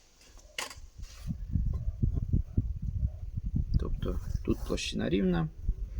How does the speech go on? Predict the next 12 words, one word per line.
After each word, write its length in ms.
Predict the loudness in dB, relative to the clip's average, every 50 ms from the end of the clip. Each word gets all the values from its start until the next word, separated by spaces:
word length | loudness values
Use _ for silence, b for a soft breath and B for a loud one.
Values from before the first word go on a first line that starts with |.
| B B B B 4 2 2 0 -2
буде 380 | 0 0 2 2 2 2 2 0 -2 0
виступати 680 | 0 4 6 6 6 6 6 4 6 6 6 6 6
трошки. 480 | 6 4 4 2 4 4 4 4 4 0 B B B B B B B B 2 2 2
Е, 220 | 4 4 4 2 4
як 280 | 4 4 4 6 6
то 80 | 6 8
вирішується? 760 | 8 8 8 8 6 6 6 4 4 6 4 4 4 4 4 6 8 8 8 8 6 4 8 10 10 10 10 8 6
М, 460 | 4 4 4 2 2 2 2 2 2 4
та 80 | 4 6
як? 340 | 6 6 6 6 4 4 4 4 4 4 4 6 6 6 4 4 2 -2 0 4
Надфіль, 360 | 6 6 6 6 6 2 2
болгарка, 760 | 2 4 4 4 4 6 6 6 6 4 4 2 2 2 0